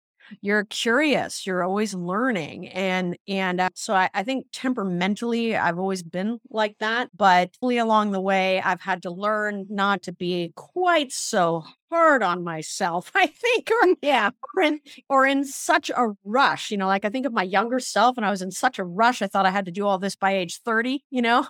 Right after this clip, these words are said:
Speaker 1: <laughs>
Speaker 2: Yeah.
Speaker 1: It's not really true. And so, um, y-, uh, the other big thing is enjoy the journey, because it's not really about the destination. You have to love what you're doing,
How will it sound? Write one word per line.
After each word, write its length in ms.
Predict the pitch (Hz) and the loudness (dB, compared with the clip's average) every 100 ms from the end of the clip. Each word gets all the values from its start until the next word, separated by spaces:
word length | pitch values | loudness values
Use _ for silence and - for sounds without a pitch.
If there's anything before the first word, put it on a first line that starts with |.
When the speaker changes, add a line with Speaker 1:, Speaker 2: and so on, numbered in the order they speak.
| _ 415 | _ 0
Speaker 1:
<laughs> 100 | - | 0
Speaker 2:
Yeah. 320 | - 427 160 180 554 _ - | 2 2 2 -4 -8 _ -16
Speaker 1:
It's 160 | 311 | -4
not 260 | 339 269 214 247 | 4 4 4 0
really 380 | 254 240 226 | 0 2 0
true. 320 | 208 - 370 453 | -4 -2 0 2
And 220 | 220 220 | 2 -2
so, 420 | - 240 226 196 | -4 0 2 4
um, 400 | 196 190 185 185 - _ - | 4 4 2 -2 -10 _ -6
y-, 160 | 202 190 | -4 -2
uh, 260 | 190 175 190 | 0 0 0
the 140 | 208 | 2
other 180 | 208 190 170 - | 2 0 -4 -2
big 180 | 226 - | -2 -2
thing 280 | 202 185 | -4 -2
is 140 | 175 170 | -2 -2
enjoy 480 | 185 170 226 214 196 | -6 -4 -2 -2 -2
the 100 | 180 | -6
journey, 500 | - 180 180 185 185 | -6 -4 -2 -2 -4
because 180 | 185 180 | -6 -8
it's 80 | 202 | -2
not 180 | 180 | -2
really 160 | 185 180 | 0 -4
about 280 | 165 170 165 | -2 -2 -2
the 60 | |
destination. 800 | 165 160 - 175 160 151 - 160 | -2 -4 -2 -6 -4 -6 -8 -6
You 80 | 175 | -4
have 160 | 220 220 | -2 -4
to 80 | 180 | -4
love 240 | 170 165 | -2 -2
what 120 | 165 | -2
you're 100 | 156 | -6
doing, 440 | 160 156 160 156 | -6 -4 -4 -6